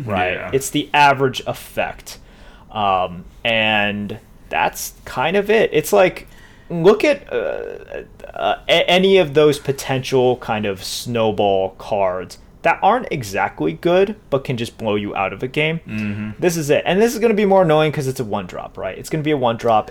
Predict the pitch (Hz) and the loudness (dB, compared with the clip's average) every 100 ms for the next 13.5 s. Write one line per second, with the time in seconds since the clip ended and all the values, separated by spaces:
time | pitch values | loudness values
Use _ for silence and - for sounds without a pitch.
0 | - 113 110 117 143 135 127 123 131 113 | -6 -4 -2 -2 -2 0 2 4 4 0
1 | - 123 120 - 113 107 107 - 110 104 | -4 -10 -8 -2 0 0 -2 -8 -8 -8
2 | 98 - - - - - - 117 - 117 | -12 -20 -20 -20 -14 -12 -8 -8 -4 -2
3 | 113 113 123 123 117 110 - 113 - 107 | 0 0 0 0 -2 -4 -2 -2 -2 -6
4 | 104 - 104 110 123 104 104 - - - | -6 -4 -4 0 0 -2 -6 -14 -20 -20
5 | - 113 113 120 107 - - - - - | -16 -10 -8 -6 -8 -12 -20 -20 -20 -20
6 | - - - 135 156 135 151 135 143 135 | -20 -20 -16 -2 0 2 0 -2 -2 -2
7 | 120 98 107 104 113 98 95 95 - - | -2 -6 -8 -6 -2 0 -2 -4 -14 -20
8 | - - 147 127 117 - 135 110 87 - | -20 -6 -4 -4 -6 -6 -6 -6 -8 -2
9 | 135 98 92 87 - - - - - - | 0 0 -6 -12 -20 -20 -20 -20 -10 0
10 | 117 117 117 107 - - 147 - - 160 | 2 2 0 -6 -18 -14 -12 -12 -6 -4
11 | 170 - 151 156 175 277 285 247 202 190 | -4 -4 -2 0 -2 -2 -4 -4 -2 -2
12 | 117 98 113 117 139 147 170 175 180 180 | -4 -6 -6 -4 -2 -2 -2 -4 -4 -6
13 | - - 302 294 | -12 -10 -4 -2